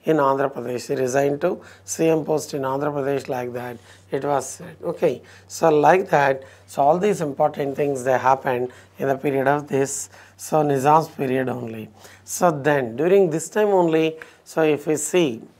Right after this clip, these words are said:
in the year nineteen thirties, nineteen thirties, Andhra Mahasabhas were also conducted. Andhra Mahasabhas we are calling.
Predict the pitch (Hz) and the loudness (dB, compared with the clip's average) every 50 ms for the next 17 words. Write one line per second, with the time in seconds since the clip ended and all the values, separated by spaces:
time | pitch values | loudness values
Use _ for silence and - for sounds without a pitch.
0 | - 170 160 160 156 151 156 156 165 170 160 135 113 120 - - _ _ _ _ | -6 -2 0 2 2 2 2 2 4 4 4 4 2 0 -6 -14 _ _ _ _
1 | _ _ _ _ _ _ _ - - - - - _ _ - 156 165 175 180 175 | _ _ _ _ _ _ _ -20 -20 -20 -20 -20 _ _ 0 4 6 6 6 6
2 | 180 196 196 196 180 - - 160 156 151 151 - - 190 170 131 123 - - - | 6 6 6 6 4 0 2 2 4 4 4 4 4 6 6 4 2 -2 -4 -2
3 | 156 151 165 165 143 170 175 170 147 - 143 139 135 - 160 151 139 - 139 139 | 0 2 2 2 2 2 2 2 2 0 0 0 0 0 -2 -2 -2 0 0 0
4 | 151 170 170 170 156 139 131 120 131 156 170 175 170 170 151 147 151 147 - - | 2 2 2 2 2 2 2 4 6 6 6 6 4 0 0 2 2 2 0 -2
5 | 147 135 127 127 127 120 - 151 135 131 127 - - - - - _ _ - 151 | -4 -4 -4 -4 -6 -6 -8 -8 -8 -8 -8 -10 -14 -20 -20 -20 _ _ -2 -2
6 | 143 143 147 147 147 147 - 143 120 131 135 151 165 156 160 143 123 120 123 135 | 2 4 2 2 2 -2 -6 -2 2 2 4 4 4 4 2 2 2 0 0 2
7 | 143 147 147 147 156 139 127 131 135 131 - - 123 117 110 110 110 - 117 110 | 2 2 2 0 -2 -2 0 0 0 0 -2 -8 -12 -12 -12 -12 -12 -14 -14 -14
8 | 104 101 92 | -14 -14 -16